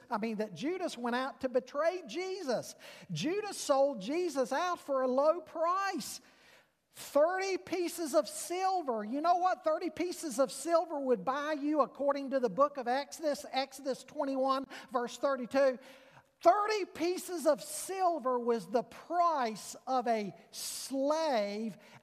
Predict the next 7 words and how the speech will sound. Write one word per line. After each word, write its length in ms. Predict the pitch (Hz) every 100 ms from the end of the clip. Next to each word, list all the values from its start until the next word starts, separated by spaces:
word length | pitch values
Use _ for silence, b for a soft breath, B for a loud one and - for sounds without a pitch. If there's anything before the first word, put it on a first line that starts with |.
| -
accidentally 1300 | 262 370 370 - - 392 370 349 311 262 233 226 180 151
gored 580 | 247 302 349 254 226 160
to 100 | 208
death 540 | 160 190 185 185 180 180
by 360 | 170 180 170 170 -
an 200 | 160 147 -
ox. 720 | 143 120 - _ - - -